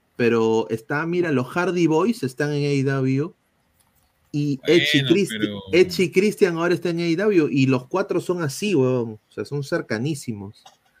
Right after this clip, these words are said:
Speaker 2: Bueno,
Speaker 1: Y
Speaker 2: cercanísimos no tanto, desde
Speaker 1: y
Speaker 2: que,
Speaker 1: ahora,
Speaker 2: bueno,
Speaker 1: y ahora es
Speaker 2: Lita le, le,
Speaker 1: posible
Speaker 2: le fue infiel con, con Ed, con Copeland.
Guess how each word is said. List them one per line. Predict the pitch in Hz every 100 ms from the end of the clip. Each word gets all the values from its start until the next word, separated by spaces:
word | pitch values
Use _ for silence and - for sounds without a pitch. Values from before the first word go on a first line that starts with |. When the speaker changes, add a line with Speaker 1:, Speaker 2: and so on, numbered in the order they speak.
| _ _ _ _
Speaker 2:
Bueno, | 143 147 127
Speaker 1:
Y | 123 123 123 120
Speaker 2:
cercanísimos | 123 120 143 175 220 175 139
no | 165 143
tanto, | 190 214 202 214 170
desde | 147
Speaker 1:
y | 135
Speaker 2:
que, | 143
Speaker 1:
ahora, | 143 151 170 185 185
Speaker 2:
bueno, | 185 113 127 131 127 120
Speaker 1:
y | 123
ahora | 170
es | 180
Speaker 2:
Lita | 175
le, | 175
le, | 135
Speaker 1:
posible | 131 117 117 123
Speaker 2:
le | 123 -
fue | 160
infiel | 170 143 180 185 170
con, | 135 117 110
con | 110 117
Ed, | 156 151
con | - 110 110
Copeland. | 139 139 135 117 -